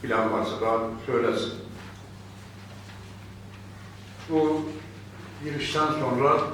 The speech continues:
depremin ertesi günü, yani o gün, yani pazartesi oldu çünkü, Ankara'dan Oda Başkanımız Taner Yüzgeç, T M O B ikinci başkanı,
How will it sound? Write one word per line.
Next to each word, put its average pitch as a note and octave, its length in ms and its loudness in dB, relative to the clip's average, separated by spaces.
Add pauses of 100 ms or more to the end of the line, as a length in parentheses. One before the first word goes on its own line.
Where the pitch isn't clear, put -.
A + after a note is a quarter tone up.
(1200)
depremin C#3 460 4
ertesi C#3 460 4
günü, B2 280 2 (840)
yani A2 220 2 (520)
o E3+ 180 8
gün, - 100 10
yani A#2+ 540 6
pazartesi - 540 6
oldu - 180 -2 (120)
çünkü, - 360 -2 (1400)
Ankara'dan A#2+ 640 4
Oda A#2+ 140 6
Başkanımız A2 920 2
Taner G#2+ 440 2
Yüzgeç, G2 540 -2 (420)
T A2+ 60 -2
M A2+ 160 2
O A2 120 4
B A2 200 6
ikinci A2 300 0
başkanı, G#2 480 2